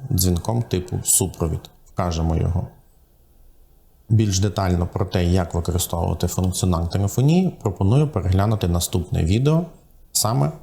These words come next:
віртуальна А Т С G плюс Call в G плюс C R M. Встановлюйте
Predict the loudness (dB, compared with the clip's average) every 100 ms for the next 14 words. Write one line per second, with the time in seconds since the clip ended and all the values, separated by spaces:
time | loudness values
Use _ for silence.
0 | -2 -2 0 0 2 2 0 0 0 0
1 | 0 2 2 2 0 -2 -2 -2 -2 0
2 | 0 0 2 0 2 0 0 -2 0 0
3 | -2 -6 -14 _ -20 _ _ _ _ -12
4 | -2 0 2 2 0